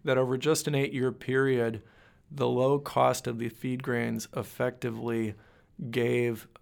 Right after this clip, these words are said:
a twenty billion dollar subsidy to the biggest, uh, pork-producing companies and the biggest chicken-producing companies.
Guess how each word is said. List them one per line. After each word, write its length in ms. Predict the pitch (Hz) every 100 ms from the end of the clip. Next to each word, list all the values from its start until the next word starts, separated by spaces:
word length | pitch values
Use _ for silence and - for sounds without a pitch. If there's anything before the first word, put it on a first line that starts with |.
| -
a 200 | - 117
twenty 400 | - - 131 123
billion 440 | 113 120 120 117
dollar 300 | 113 113 113
subsidy 520 | 107 - 113 110 117 113
to 100 | 113
the 80 |
biggest, 640 | 110 123 117 117 110 - - _ -
uh, 240 | 120 113 107 _ -
pork-producing 760 | - 123 - 117 123 120 123
companies 580 | 120 117 113 113 110 107
and 80 | 113
the 60 | 113
biggest 340 | 113 113 -
chicken-producing 720 | - - 123 131 117 113 135
companies. 540 | 131 120 110 120 135